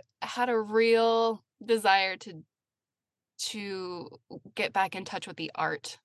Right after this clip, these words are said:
and the artistic side of what I was doing. And I found a lack of that in my opportunities in New York. And my friends here in Chicago had, you know, built their own theater companies and were directing things and were,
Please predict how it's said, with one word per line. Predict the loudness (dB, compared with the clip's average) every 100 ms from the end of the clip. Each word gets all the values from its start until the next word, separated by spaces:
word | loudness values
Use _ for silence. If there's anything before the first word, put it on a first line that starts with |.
| _ -18 -12 -12 -6
and | -4 -4 -6
the | -12 -8
artistic | -8 -8 -8 -10 -8 -8 -8
side | -2 0 0 0 -8 -2
of | 0 -2 -6 -14
what | -6 -2
I | 0
was | -2 -6
doing. | -8 -4 -4 -4
And | -4 -2
I | -2
found | 2 2 2
a |
lack | -2 0 0 -2
of | -4 -6 0
that | 0 0 -4 -10
in | -10 -8
my | -4 -2 -2
opportunities | -6 -6 -2 0 0 -2 -6
in | -10
New |
York. | -6 0 2 2 0
And | 0 0 -2 -8
my | -4 -4
friends | 0 -2 -2
here | -6
in | -6
Chicago | -8 -6 -4 -2 -6
had, | 0 2 2 0 -10 -20 _ _ _ _ _
you | -8 -4
know, | -2 -4
built | -4 0 2 2
their | 0 -2
own | -2 -6
theater | -4 2 2 2
companies | 0 -4 -4 -4 -4 -4
and | -4
were | -6
directing | -2 4 4 2 -6 -6
things | -6 -4 -6
and | -8 -4
were, | -2 -2